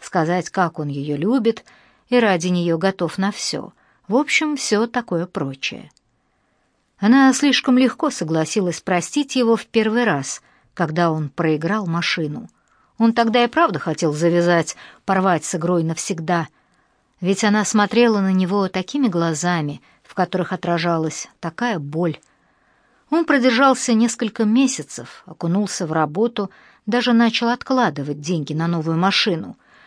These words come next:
а потом снова все проиграл. Хорошо, что не сказал Насте насчет отложенных денег. Хотел сделать сюрприз на день рождения.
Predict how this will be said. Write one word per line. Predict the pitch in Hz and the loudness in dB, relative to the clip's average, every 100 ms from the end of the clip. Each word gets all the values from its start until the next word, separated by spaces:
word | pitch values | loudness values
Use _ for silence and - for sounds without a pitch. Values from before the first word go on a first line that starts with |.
| _ - | _ -4
а | |
потом | 202 254 269 | 0 4 4
снова | - 262 277 226 156 | 4 4 6 4 2
все | - - 277 | -2 -2 -2
проиграл. | 262 - 156 151 147 135 135 131 - _ _ _ _ _ | -4 -6 -6 -6 -6 -6 -6 -8 -14 _ _ _ _ _
Хорошо, | - 185 180 294 302 | -2 0 2 0 0
что | - | 2
не | 285 269 | 2 2
сказал | - 247 254 233 | 2 2 4 4
Насте | 208 226 - 214 | 2 0 0 -2
насчет | 185 - 196 196 | 0 -4 -4 -6
отложенных | 190 190 180 185 196 196 | -4 -4 -2 -2 -2 -2
денег. | 190 208 143 - - _ _ _ _ - | 0 0 -2 -10 -20 _ _ _ _ -8
Хотел | 190 - 190 | -4 0 0
сделать | 165 160 196 175 - | -2 0 0 0 -4
сюрприз | 240 233 285 208 - 156 | -6 -4 -2 -2 -4 -8
на | 147 | -6
день | 151 147 | -6 -4
рождения. | 156 160 170 156 - - | -4 -2 -4 -4 -8 -14